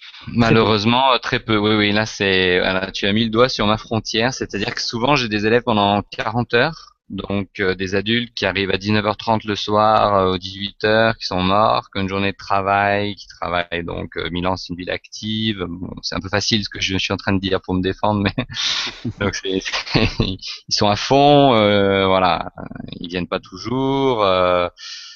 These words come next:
Speaker 2: euh, et ils sont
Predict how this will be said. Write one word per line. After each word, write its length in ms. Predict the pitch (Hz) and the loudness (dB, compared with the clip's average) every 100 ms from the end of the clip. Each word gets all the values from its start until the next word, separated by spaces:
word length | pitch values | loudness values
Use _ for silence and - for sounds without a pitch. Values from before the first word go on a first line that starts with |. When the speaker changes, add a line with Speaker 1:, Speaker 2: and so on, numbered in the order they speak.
| - _ _ _ - | -20 _ _ _ -4
Speaker 2:
euh, 420 | 85 82 82 82 | 0 0 2 0
et 920 | 85 85 85 87 85 82 82 82 80 80 | 0 0 0 0 0 0 0 0 0 -2
ils 240 | 78 78 | -4 -8
sont 840 | - - - - - 98 98 98 | -14 -18 -20 -16 -4 0 2 2